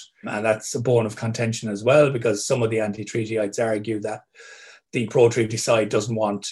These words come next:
younger men and younger women to vote because they might be more liable to vote against the treaty.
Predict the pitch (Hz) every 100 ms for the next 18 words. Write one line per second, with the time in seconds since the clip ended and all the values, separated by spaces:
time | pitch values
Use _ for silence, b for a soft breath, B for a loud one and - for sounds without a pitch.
0 | - 127 117 113 104 107 104 104 101 104
1 | 101 101 104 101 98 101 107 98 - 101
2 | 104 - 107 104 98 - 104 104 101 -
3 | - 123 113 110 104 113 113 104 101 131
4 | 120 - 117 123 104 101